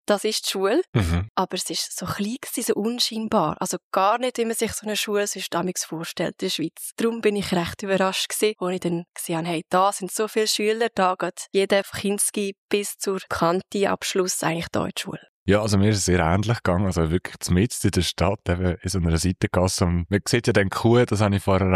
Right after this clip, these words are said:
Speaker 2: auch schon gesagt, den Pascal Kuh und eben eine Schweizer Flagge. Aber es ist, ja, es ist wirklich sehr eindrücklich. Wie gesagt, du bist seit dem Schuljahr Klassenlehrerin und bist dich immer noch ein bisschen am Einleben. Was hat dich dazu bewegt, im Ausland als Lehrerin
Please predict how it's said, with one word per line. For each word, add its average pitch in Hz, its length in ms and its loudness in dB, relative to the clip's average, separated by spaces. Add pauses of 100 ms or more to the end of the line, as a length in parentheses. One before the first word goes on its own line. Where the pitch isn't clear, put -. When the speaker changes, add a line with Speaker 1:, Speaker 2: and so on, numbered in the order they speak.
(120)
Speaker 2:
auch 92 60 4
schon 95 260 2
gesagt, 87 460 2
den 92 120 2
Pascal 95 560 2
Kuh 101 320 2
und 95 120 4
eben 90 100 2
eine 90 140 4
Schweizer 98 320 -2
Flagge. 90 480 4
Aber 78 160 -2
es - 120 0
ist, - 340 0 (120)
ja, 71 220 0 (160)
es 90 80 2
ist - 80 2
wirklich 85 340 2
sehr 78 240 2
eindrücklich. 76 560 0 (160)
Wie 101 160 2
gesagt, - 540 0
du 101 40 2
bist 90 300 2
seit - 180 0
dem 90 200 4
Schuljahr 92 480 4
Klassenlehrerin 107 880 2
und 98 180 2
bist - 240 2
dich 92 380 0
immer 92 160 4
noch 95 180 2
ein 85 220 4
bisschen 101 240 2
am 80 80 4
Einleben. 123 280 2
Was 127 220 0
hat - 160 0
dich 127 160 0
dazu - 340 0
bewegt, - 540 0
im 87 220 2
Ausland 85 460 2
als 80 120 -2
Lehrerin 76 500 2